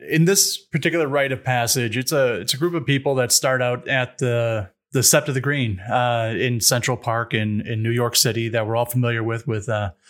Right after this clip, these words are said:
with Mother Larissa. And, uh, and, and it's a group of, they have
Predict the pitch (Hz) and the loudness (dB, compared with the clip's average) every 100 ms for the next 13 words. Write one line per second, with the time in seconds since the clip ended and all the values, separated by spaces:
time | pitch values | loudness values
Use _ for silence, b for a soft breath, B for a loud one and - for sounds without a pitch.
0 | b - 120 123 120 117 113 113 110 117 | b -2 2 4 2 0 -2 0 0 0
1 | 110 - _ _ _ _ 120 113 107 107 | -2 -6 _ _ _ _ 0 2 2 0
2 | 107 101 98 92 110 - _ _ _ - | 0 0 -2 -2 -4 -6 _ _ _ -20
3 | _ 127 127 110 123 101 156 165 135 104 | _ 2 2 2 0 2 -2 2 -2 -2
4 | - - 143 120 139 117 - | -10 -2 0 2 2 0 -8